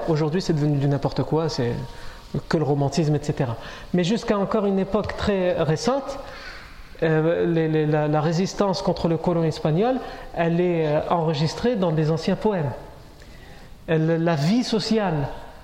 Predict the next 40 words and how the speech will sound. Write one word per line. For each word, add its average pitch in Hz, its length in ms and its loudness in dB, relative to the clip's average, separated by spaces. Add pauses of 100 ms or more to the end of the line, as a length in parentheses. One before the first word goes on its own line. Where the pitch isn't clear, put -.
(120)
de 170 120 4
la 180 100 2
campagne, 180 560 0 (540)
comment 185 240 2
la 180 100 2
femme 185 220 2
vivait, 180 320 2
comment 185 180 0
elle 180 80 2
allait 175 160 2
au 180 60 4
puits, 185 340 0 (220)
qu'est-ce - 180 0
que - 80 0
l'homme 185 240 2
faisait, 185 440 2
comment 190 240 2
il 185 80 2
travaillait 185 380 2
son 180 160 0
champ, 180 260 0 (520)
comment 214 240 2
ça 190 140 0
se - 80 -6
passait, 262 340 0 (280)
on, 196 80 2
le, 180 320 2 (340)
on, 185 80 2
le, 175 320 2
on, 180 80 2
fait, 196 240 0
on 165 320 2
laissait 196 360 2
ces 196 140 0
traces-là 214 400 0
dans 190 140 2
les, 190 220 2
dans 175 100 2
la 175 100 2
poésie. 135 440 2